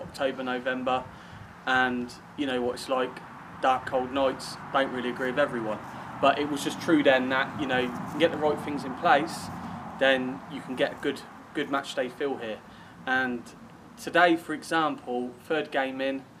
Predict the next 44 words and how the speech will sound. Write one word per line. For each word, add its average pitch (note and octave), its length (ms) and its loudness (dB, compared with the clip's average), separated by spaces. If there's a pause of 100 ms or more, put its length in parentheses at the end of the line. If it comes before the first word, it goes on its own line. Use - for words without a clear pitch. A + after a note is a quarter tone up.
(240)
to C3 100 -10
the A#2+ 60 -8
season, C3 400 -6
third C#3 220 2
home B2+ 260 -2
game. B2+ 360 -2
I B2 60 -8
know B2+ 140 0
it B2 60 -2
helps B2+ 200 -4
having A#2+ 220 -10
three B2 180 -6
games A#2+ 300 -6
on A#2 100 -8
the A2 60 -10
bounce A#2+ 360 -6
at - 80 -10
home, C3 340 -6 (520)
coming B2 260 -2
into A#2+ 220 -6
the B2 60 -8
w-, B2+ 220 -8
into A2+ 220 -12
the A2 60 -14
summer. C3+ 380 -4 (720)
It, D3+ 200 -2 (680)
it D#3 100 -6
was C#3+ 100 -14
good. A#2 280 -6 (360)
We, C3+ 140 -6 (500)
you C3+ 80 -8
know, A#2+ 200 -2 (140)
the C3 100 -4
attendances C#3 640 -2
were C3+ 120 -8
good, C#3+ 400 0
and B2+ 100 -4
if - 120 -8
we E3+ 100 -2
can D#3+ 120 -6
just - 180 -12
build D3 260 2
on A2 160 -2
that, A2 180 -2